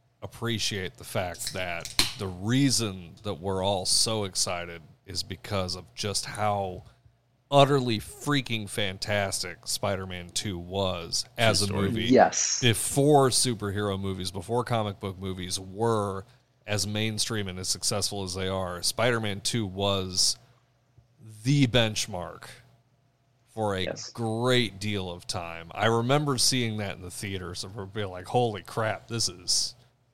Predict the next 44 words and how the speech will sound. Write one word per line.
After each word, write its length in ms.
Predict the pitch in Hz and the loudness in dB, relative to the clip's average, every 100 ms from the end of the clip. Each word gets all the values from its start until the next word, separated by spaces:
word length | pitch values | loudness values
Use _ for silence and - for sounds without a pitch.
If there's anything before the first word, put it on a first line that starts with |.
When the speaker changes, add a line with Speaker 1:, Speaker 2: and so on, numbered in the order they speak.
| - | -8
Speaker 1:
this 220 | 110 110 | -2 0
is 80 | 92 | 2
something 360 | - 92 80 95 | 0 -2 -6 -6
else." 400 | 98 85 - 95 | -6 -6 -6 -6
And 160 | 104 - | -6 2
I 200 | 131 165 | 6 6
wasn't 420 | 147 139 110 110 | 6 4 4 -2
the 80 | 113 | 0
Spider-Man 640 | - - 113 104 98 92 | 0 4 2 2 -6 -8
fan, 460 | 95 104 95 87 82 | -8 -6 -6 -8 -8
Steve, 400 | - - 95 90 | -4 -2 -4 -6
that 140 | 101 92 | -10 -8
you 360 | 104 135 123 92 | 0 2 2 0
are. 300 | - - - - - - _ _ _ _ _ - | -6 -14 -16 -20 -20 -20 _ _ _ _ _ -2
But 260 | 104 87 - | 0 0 -6
if 180 | 104 113 | -4 2
I 80 | 131 | 4
recall 440 | 123 - 180 175 | 4 6 8 8
correctly, 380 | 139 127 101 110 | 6 2 4 0
you 160 | 117 120 | 2 2
and 80 | |
I 80 | 107 | 0
saw 200 | 104 113 | 2 2
that 120 | 101 95 | 2 0
movie 240 | 104 92 | -2 -4
together 500 | 90 98 127 101 92 | -2 4 4 4 -4
at 140 | 87 | -6
least 260 | 101 87 - | -6 -4 -4
once. 640 | 95 107 87 76 - - - _ _ _ _ _ 98 | -2 0 0 -2 -4 -4 -6 _ _ _ _ _ -2
And 100 | 101 | 2
I 40 | |
Speaker 3:
Yes, 80 | 107 | 2
Speaker 1:
think 200 | 107 101 | 0 4
both 200 | 117 98 | 6 8
Speaker 3:
we 80 | 98 | 8
Speaker 1:
of 80 | |
us 180 | 107 85 | 8 6
Speaker 3:
did. 80 | 110 | 6
Speaker 1:
walked 280 | 107 98 127 | 6 6 6
out 180 | 110 104 | 6 4
of 100 | 98 | 0
it 140 | 92 | -4
like, 260 | 95 87 - | -4 -4 -2
"Holy 440 | 120 120 101 | 2 2 0